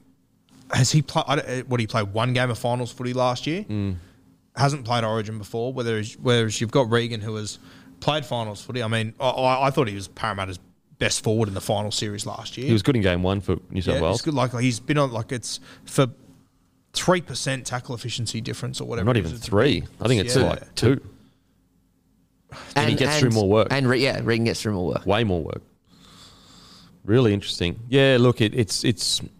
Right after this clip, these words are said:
Speaker 2: I, th-, I just, I've gotten to the point where Freddie clearly sees something that I don't.
Speaker 1: Yeah.
Speaker 2: You know, I, I, he,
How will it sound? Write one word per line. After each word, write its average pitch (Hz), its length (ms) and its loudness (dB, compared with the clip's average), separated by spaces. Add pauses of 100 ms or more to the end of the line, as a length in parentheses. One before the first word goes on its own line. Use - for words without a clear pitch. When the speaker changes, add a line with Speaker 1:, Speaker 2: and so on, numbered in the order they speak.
(600)
Speaker 2:
I, 113 80 2
th-, - 180 -6
I 156 160 2
just, - 280 -4
I've 160 260 4
gotten 147 220 2
to 139 80 0
the 120 80 2
point 107 480 2
where 104 380 6 (140)
Freddie 139 340 4
clearly 110 680 4
sees 98 240 0
something 87 220 -2
that 87 120 -2
I 87 100 2
don't. 80 220 -8 (200)
Speaker 1:
Yeah. - 80 -20 (120)
Speaker 2:
You 101 80 -8
know, 95 240 -2
I, 110 260 2
I, - 20 -4 (140)
he, 117 160 -4